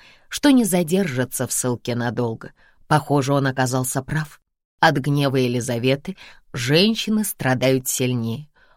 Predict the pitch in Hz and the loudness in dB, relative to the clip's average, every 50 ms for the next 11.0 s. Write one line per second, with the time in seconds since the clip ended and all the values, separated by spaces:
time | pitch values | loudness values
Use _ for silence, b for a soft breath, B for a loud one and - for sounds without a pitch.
0 | b _ _ 160 165 180 208 233 214 - - - 147 135 - - - 143 143 147 | b _ _ 2 4 4 4 4 2 0 -2 -2 -2 -2 -2 -2 0 0 2 2
1 | 143 139 135 135 127 127 135 143 143 - - 131 127 - 131 123 120 120 123 143 | 2 0 0 0 2 2 2 2 0 -2 -6 -6 -4 -2 -2 -2 0 0 2 2
2 | 175 196 - - 190 B B B B B B - 175 151 165 175 185 180 - - | 0 0 -2 -6 -10 B B B B B B 2 4 6 6 4 4 4 2 -2
3 | 160 165 156 160 156 151 143 139 123 123 123 131 131 123 120 120 113 117 113 - | -2 0 0 0 2 2 0 0 -2 -4 -4 -2 -2 -2 -2 -2 -4 -6 -8 -10
4 | - B B B B B - - - 165 156 147 143 135 143 139 127 151 147 - | -14 B B B B B -2 2 4 6 6 6 6 4 2 2 0 -2 -2 0
5 | 151 156 165 170 175 185 180 - - 190 B B B B B - 170 190 196 151 | -2 -2 0 0 -2 -2 -4 -6 -8 -10 B B B B B 2 4 4 4 4
6 | 180 170 139 127 151 151 151 156 156 156 147 - - 143 135 139 131 139 135 135 | 2 0 2 2 2 2 2 2 2 2 0 0 -2 0 0 0 0 0 0 0
7 | 127 143 139 131 127 160 170 165 139 127 - 127 - - 120 120 117 123 120 117 | 0 -2 -2 -2 0 0 0 0 -2 -2 -4 -6 -4 -4 -4 -4 -2 -4 -4 -4
8 | 113 110 107 - b b b b b b - 139 175 214 - - 330 330 - 277 | -4 -6 -8 -10 b b b b b b 2 4 4 4 4 2 0 0 0 -2
9 | 254 - - 190 185 175 170 151 151 202 277 330 269 214 180 156 127 143 147 147 | -4 -2 0 2 2 4 2 2 2 2 0 0 0 0 -2 0 0 -2 -2 -2
10 | 135 - - 131 120 123 120 117 120 123 - - 175 196 - - - - 190 | -2 -4 -4 -2 -2 -2 -2 -2 -4 -6 -4 -4 -4 -4 -4 -8 -12 -14 -14